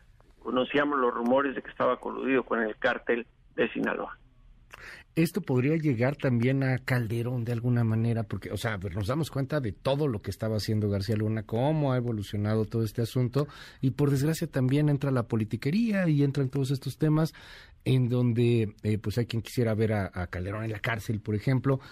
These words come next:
Speaker 2: como, eh, pues, con la experiencia que tienes as-, en, en estas investigaciones, Jesús, ¿qué,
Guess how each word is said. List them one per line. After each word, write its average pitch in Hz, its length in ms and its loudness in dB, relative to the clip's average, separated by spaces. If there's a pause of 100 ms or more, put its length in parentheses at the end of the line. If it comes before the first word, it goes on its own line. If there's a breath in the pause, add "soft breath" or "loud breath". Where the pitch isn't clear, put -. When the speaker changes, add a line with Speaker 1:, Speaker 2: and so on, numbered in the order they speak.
(600 loud breath)
Speaker 2:
como, 131 520 4 (200)
eh, 123 300 6 (100)
pues, 120 320 2
con 123 140 2
la 120 60 4
experiencia 127 320 2
que 117 80 2
tienes 127 400 0 (100)
as-, 101 260 -2
en, 104 260 2
en 107 140 4
estas 110 240 2
investigaciones, 104 640 2
Jesús, 113 300 0
¿qué, 117 260 0